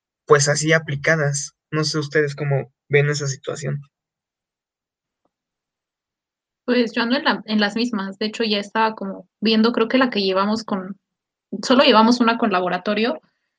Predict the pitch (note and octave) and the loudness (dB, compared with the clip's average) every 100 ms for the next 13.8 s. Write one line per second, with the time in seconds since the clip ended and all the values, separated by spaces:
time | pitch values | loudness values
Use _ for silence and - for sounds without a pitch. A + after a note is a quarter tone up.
0 | _ A3 G#3+ G#3 G#3 G#3 G#3+ A3+ F#3+ G#3+ | _ 4 6 6 4 2 6 6 6 2
1 | G3 G#3 G#3 G3+ G#3 G3 G3+ F#3+ F#3+ - | 2 2 2 2 0 0 0 -2 -6 -2
2 | A3 A3 G3+ G3 F3 - A3+ G#3 F3+ - | 2 4 4 2 -2 -2 0 0 -2 -10
3 | _ - G#3+ G#3 G#3 G3+ G#3+ G3 G3 F#3+ | _ 0 4 4 4 2 2 4 4 4
4 | G3+ G#3+ A3+ A#3 A3 A3 A#3 G3+ G3 - | 2 2 4 2 2 2 0 -2 -4 -10
5 | _ _ _ _ _ - - G#3 G#3+ G#3+ | _ _ _ _ _ -20 2 4 6 6
6 | A#3 A3 A3+ A#3+ G#3+ F#3+ F#3+ F#3 F#3+ G#3 | 4 4 4 2 2 2 0 0 0 0
7 | A3 A3 G3 _ F#3+ G3 F#3+ G3 G3+ G#3+ | 0 -4 -6 _ -10 -6 -4 0 2 2
8 | G#3+ C4+ E4+ - - _ _ - G#3+ G#3 | 2 0 -2 -10 -20 _ _ 0 2 2
9 | G3+ G#3+ B3 G3+ G3 F#3 G#3 G#3+ G#3+ A3 | 2 2 0 -2 -2 -2 -2 -2 -2 -2
10 | F3+ - - G#3 G3+ G3 G#3 G#3 G#3 - | -2 -6 -6 0 0 2 0 2 0 0
11 | G#3 F3+ F3 G3 G3 G3 F#3 F3+ - - | 0 0 2 4 4 2 -2 -4 -10 -12
12 | - G#3 G#3 G3+ G#3 G#3+ G#3+ G3+ G#3+ G#3+ | -2 0 2 0 0 0 0 2 2 2
13 | G#3+ G#3+ B3 - F#3+ G3 G3 F#3+ | 2 2 2 2 -2 0 -2 -2